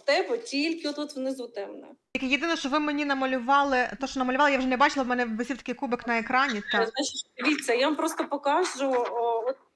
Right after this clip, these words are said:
Speaker 1: так виглядає ваше ангельське тіло. Ну, воно красивіше виглядає, звичайно, ніж на моєму малюнку. <laughs> Таке красиве, світле. Але карма у вас тут, я ще такого не бачила.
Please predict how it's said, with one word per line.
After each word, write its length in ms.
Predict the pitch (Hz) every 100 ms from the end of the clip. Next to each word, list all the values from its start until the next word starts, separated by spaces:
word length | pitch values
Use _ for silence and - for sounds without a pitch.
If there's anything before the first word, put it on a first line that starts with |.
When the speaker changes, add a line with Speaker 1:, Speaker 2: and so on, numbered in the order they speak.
| _
Speaker 1:
так 200 | - 294
виглядає 380 | 294 277 262 302
ваше 300 | 285 262 -
ангельське 440 | 277 269 247 - 254
тіло. 240 | - -
Ну, 60 | 233
воно 140 | 233 226
красивіше 460 | 269 294 381 339
виглядає, 440 | 370 269 240 240 247
звичайно, 380 | - 254 - 247
ніж 220 | 254 269
на 120 | 240 254
моєму 200 | 269 262 247
малюнку. 460 | 247 294 370 359
<laughs> 1120 | 349 - 392 - _ _ _ - - 392 - -
Таке 160 | -
красиве, 500 | 285 247 247 294 269
світле. 440 | 262 277 294 - 220 - -
Але 240 | - 233 247
карма 480 | 247 269 370 381 311
у 60 |
вас 220 | 247 294
тут, 220 | - 254 247
я 80 |
ще 140 | 277 -
такого 340 | - 294 294 269
не 60 | 269
бачила. 640 | 247 220 220 202 202 208